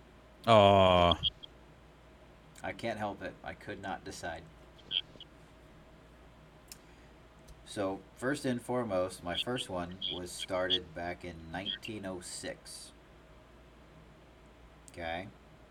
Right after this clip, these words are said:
Speaker 2: And it's it's not, it,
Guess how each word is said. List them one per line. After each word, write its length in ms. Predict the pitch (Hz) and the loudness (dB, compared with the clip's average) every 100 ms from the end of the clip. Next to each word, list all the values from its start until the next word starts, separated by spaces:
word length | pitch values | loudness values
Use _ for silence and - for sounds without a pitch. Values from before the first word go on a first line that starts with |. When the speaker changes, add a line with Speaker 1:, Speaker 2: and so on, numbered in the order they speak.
| - - - | -20 -20 -16
Speaker 2:
And 140 | 90 | -10
it's 380 | 104 - - - - - | -6 -6 -6 -14 -18 -16
it's 280 | 90 - 92 | -14 -14 -10
not, 380 | 92 92 92 - - - - - - - - - - - - - - - - - - | -6 -2 -4 -6 -14 -20 -20 -20 -20 -20 -20 -14 -10 -10 -12 -20 -20 -20 -20 -18 -10
it, 140 | - | -10